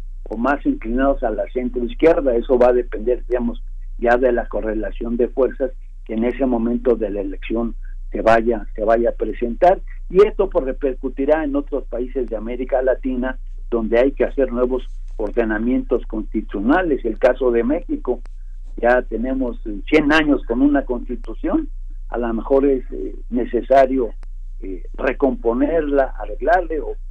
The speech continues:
proponer en la cuarta transformación un nuevo orden constitucional. Esto se ha hecho también en Venezuela y se ha hecho en otros países de América Latina, acoplar a la nueva realidad del siglo veintiuno,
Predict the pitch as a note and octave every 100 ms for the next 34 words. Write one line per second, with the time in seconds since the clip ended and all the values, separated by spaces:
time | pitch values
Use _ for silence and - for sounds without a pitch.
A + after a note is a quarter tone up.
0 | - A#2+ A2+ A#2 B2+ D#3+ C#3+ A#2+ G#2+ G2
1 | A#2+ B2 B2 - - A#2+ - A2+ A2+ -
2 | B2 B2+ A#2 - C3+ - - - - A#2+
3 | A#2+ B2 B2 B2 A2 A2+ A2 - G#2 -
4 | G#2+ - - A2 F3 E3+ - - - B2+
5 | B2+ A2 B2+ B2 A#2 A2 A#2+ B2 A2+ G2+
6 | G2 G2 - C#3+ E3 C#3 A2 A#2+ A2 A2+
7 | G#2+ A2+ A#2 G#2+ - G#2+ A2 A#2+ - -
8 | - - - G#2 G#2+ A#2 A#2+ A#2+ B2 A#2+
9 | - B2 B2+ C3+ - - - G#2+ B2+ A2+
10 | B2+ E3 G#3+ G#3+ - - - - A2 G#2+
11 | C#3 F3+ F3 C3+ A2+ A#2 C3 C#3+ C3+ A2+
12 | - B2 C3 C#3 C3+ A#2+ B2 C3+